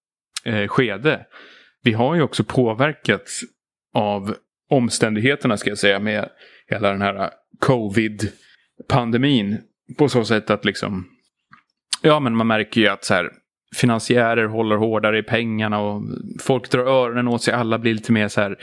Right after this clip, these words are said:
reserverade och tänker mer på sitt, och det är jag full respekt för, för så tänker jag ju själv också. Ehm, så att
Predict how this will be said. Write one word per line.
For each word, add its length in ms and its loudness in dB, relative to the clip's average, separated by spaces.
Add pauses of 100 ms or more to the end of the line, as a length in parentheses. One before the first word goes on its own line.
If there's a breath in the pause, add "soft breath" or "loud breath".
(180 loud breath)
reserverade 760 2
och 120 -2
tänker 260 0
mer 160 0
på 240 -4
sitt, 400 -2
och 60 0
det 60 -2
är 220 0
jag 140 -2 (180)
full 320 0
respekt 380 -2
för, 120 -4
för 140 -6
så 340 -2 (140)
tänker 260 0
jag 20 2
ju 60 -2
själv 240 -2
också. 300 -2 (1040 loud breath)
Ehm, 680 -2 (400)
så 180 2
att 200 -8